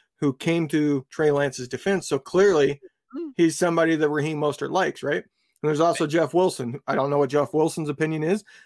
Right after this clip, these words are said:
Speaker 1: but you at least would have, you know, a coach that has some familiarity with him already, a similar system. You know, Mike McDaniel, I think, has broken that system a little bit,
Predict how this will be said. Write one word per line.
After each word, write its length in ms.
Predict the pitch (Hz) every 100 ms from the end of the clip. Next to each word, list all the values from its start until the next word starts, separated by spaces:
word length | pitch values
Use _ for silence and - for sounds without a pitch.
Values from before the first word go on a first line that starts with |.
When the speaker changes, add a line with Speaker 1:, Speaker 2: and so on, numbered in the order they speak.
| _
Speaker 1:
but 120 | 180
you 140 | 175 180
at 60 | 170
least 280 | 214 - _ _ _
would 140 | 165 151
have, 460 | 170 175 170 151 _ _ _ _ _ _ _ _ _ _ _
you 80 | 151
know, 120 | 147
a 120 | 147
coach 440 | 139 - 185 233 -
that 120 | 196
has 220 | 170 165
some 180 | 185 180
familiarity 720 | 190 180 175 175 165 165 175
with 180 | 165 160
him 120 | 156
already, 480 | 143 135 190 277 - _ _ _ _ _ _ _
a 100 | 135
similar 540 | - - 190 165 160 135
system. 640 | - 175 190 240 254 294 _ _ _ _ -
You 80 | 151
know, 220 | 147 - -
Mike 260 | - 165 180
McDaniel, 400 | 180 156 170 180
I 120 | 156
think, 240 | 135 156 151
has 280 | 139 123 - _ _ _ _ _ -
broken 480 | 151 156 160 170
that 180 | 160 147
system 420 | - 160 - 160
a 40 | 151
little 240 | 147 151
bit, 180 | 147